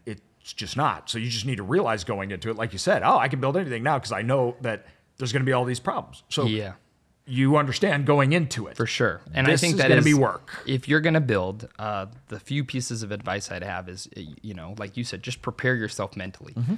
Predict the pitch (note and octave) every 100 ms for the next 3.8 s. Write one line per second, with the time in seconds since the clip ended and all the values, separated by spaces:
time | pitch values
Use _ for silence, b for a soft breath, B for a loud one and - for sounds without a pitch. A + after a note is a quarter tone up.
0 | - - A2 G2 - b b - C#3+ B2+
1 | C3 B2 A#2+ A#2 G#2+ - G2+ G2+ F#2+ F#2+
2 | F2+ _ _ - C3+ C#3 C3+ B2+ A2+ -
3 | - - A2 - G#2 F2 F2+ F2